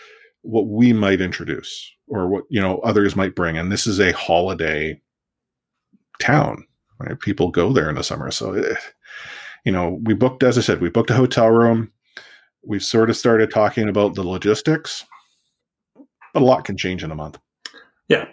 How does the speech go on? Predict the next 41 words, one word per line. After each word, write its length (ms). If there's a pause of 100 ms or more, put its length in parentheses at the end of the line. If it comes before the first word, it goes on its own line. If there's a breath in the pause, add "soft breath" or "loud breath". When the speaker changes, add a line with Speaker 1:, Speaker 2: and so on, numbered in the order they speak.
Speaker 2:
absolutely. 540 (1400 loud breath)
Speaker 1:
So, 240 (140)
I 80
mean, 220
the 100
only 200
other 200
trip 240
that 120
we 100
would 160
go 180
on 320
is 100
actually 240
a 40
ferry 260
trip 240
up 100
to 60
the 140
in-laws. 500 (220)
But 100
then 160
what 160
are 60
we 80
gonna 160
do? 340 (380 loud breath)
It's 80
a 40
forty-minute 540
ferry 300
ride. 380 (500)
We're 140
not 180
getting 180
out 100
of 80
the 60
car. 380